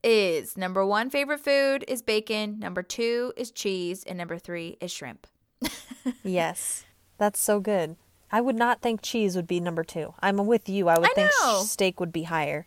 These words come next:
Speaker 2: But
Speaker 1: I
Speaker 2: I,
Speaker 1: don't
Speaker 2: I
Speaker 1: think, maybe he just, like, didn't have it grounded as, uh, in, in, you know, his character yet. But I could definitely see him eating cheese. But
Speaker 2: Oh,
Speaker 1: it's
Speaker 2: yeah.
Speaker 1: not, I wouldn't say it's his fave, but yeah.
Speaker 2: Yeah, no, agreed. I love when, when he's like, "Bacon wrapped shrimp,"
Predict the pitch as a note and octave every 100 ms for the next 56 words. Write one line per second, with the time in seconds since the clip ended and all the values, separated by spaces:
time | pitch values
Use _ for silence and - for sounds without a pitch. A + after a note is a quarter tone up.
0 | _ _ _ G3 F3+ - G#3 A3+ A#4 A#3+
1 | B3 F#4 G4+ G4+ E4 D#4+ D4+ C#4+ C#4 C4+
2 | B3 G#3 G3 F#3+ F#3 F#3 F3+ F3+ G3+ -
3 | F3 - F#3+ F#3 F3+ F3 - F#3 E3+ E3
4 | D#3+ - F#3+ E3 D#3+ F3+ - G3 F#3 E3+
5 | E3+ - - G#3 E3 F3+ F3 E3 D#3+ -
6 | G#3 G3 - - - D5+ E5 G#4+ B3+ G#3+
7 | F3+ F3 D#3 F3 E3+ D#3 G3+ - _ -
8 | A3 G3 B3+ A3+ E3+ A#3+ A3+ A3+ A#3 A3+
9 | A3+ G3 F#3+ - E3+ C3+ - - D#3 F2+
10 | E2 - - _ F#3 E3 - G3 E3 F3
11 | E3+ E3 F3 - _ _ - G3 G#3 G#3
12 | G3+ G3 G3+ A3+ G#3+ - - _ _ -
13 | A3 G#3+ A#3 G3+ F#3 E3+ F#3 F3 E3+ E3
14 | D#3 - - E3